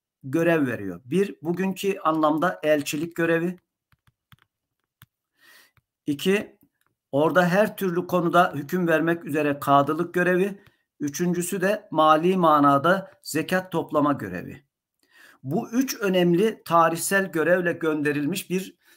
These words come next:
önemli sahabiden söz ediyoruz. Böyle bir sahabinin e, durumu o kadar önemli ki Ebu Davud ve Tirmizi'nin naklettiği rivayetlerde ve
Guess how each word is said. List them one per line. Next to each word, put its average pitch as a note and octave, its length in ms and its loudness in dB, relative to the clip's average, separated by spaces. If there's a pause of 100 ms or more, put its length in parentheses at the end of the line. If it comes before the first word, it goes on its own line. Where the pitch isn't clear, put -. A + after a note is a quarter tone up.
(220)
önemli D#3+ 400 0
sahabiden C#3+ 640 2
söz C#3 240 -6
ediyoruz. F#2 500 -12 (440)
Böyle G3 440 0
bir A3+ 120 0
sahabinin F3+ 960 0 (520)
e, A#2+ 540 -2
durumu F#3+ 280 4
o - 180 0
kadar F#3+ 260 6
önemli G3 380 -2
ki - 220 -6
Ebu E3+ 340 2
Davud F#3 340 2
ve E3+ 140 -6
Tirmizi'nin E3+ 680 0
naklettiği E3+ 580 0
rivayetlerde D#3+ 800 2
ve C3 180 -2